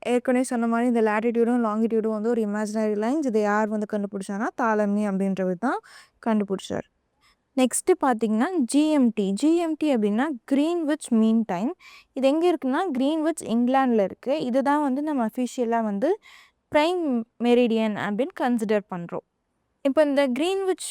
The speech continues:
மீன் டைம் லைன் இருக்கு இல்லையா, இந்த லைன்ல வந்து ஈஸ்ட்ல இருக்க கண்ட்ரீஸ்க்குலாம் எப்படி டைம் கால்குலேட் ஆகும்னா பிளஸ்ல கால்குலேட் ஆகும், வெஸ்ட்ல இருக்க கண்ட்ரீஸ்க்கெல்லாம் மைனஸ்ல கால்குலேட் ஆகும். அப்படி பார்த்தா வந்து இந்தியா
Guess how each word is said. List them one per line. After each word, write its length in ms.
மீன் 240
டைம் 240
லைன் 320
இருக்கு 240
இல்லையா, 280
இந்த 260
லைன்ல 380
வந்து 240
ஈஸ்ட்ல 340
இருக்க 220
கண்ட்ரீஸ்க்குலாம் 720
எப்படி 240
டைம் 240
கால்குலேட் 440
ஆகும்னா 380
பிளஸ்ல 480
கால்குலேட் 520
ஆகும், 300
வெஸ்ட்ல 320
இருக்க 200
கண்ட்ரீஸ்க்கெல்லாம் 800
மைனஸ்ல 540
கால்குலேட் 460
ஆகும். 320
அப்படி 260
பார்த்தா 340
வந்து 220
இந்தியா 380